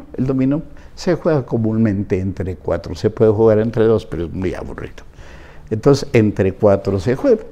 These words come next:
Yo sí sabía jugar dominó, Ángel sí sabía, Mario Moreno sí sabía.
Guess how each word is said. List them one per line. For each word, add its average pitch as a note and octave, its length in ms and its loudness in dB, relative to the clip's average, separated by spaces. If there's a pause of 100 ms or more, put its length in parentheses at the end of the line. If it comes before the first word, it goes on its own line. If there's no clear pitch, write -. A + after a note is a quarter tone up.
(280)
Yo G4+ 80 4
sí - 160 0
sabía F2 260 -2
jugar G#2 260 2
dominó, D3 380 0 (260)
Ángel A2+ 380 4
sí A2 140 -2
sabía, D#3+ 420 0 (600)
Mario B2 260 6
Moreno C3 420 6
sí D3 160 -2
sabía. D3 400 2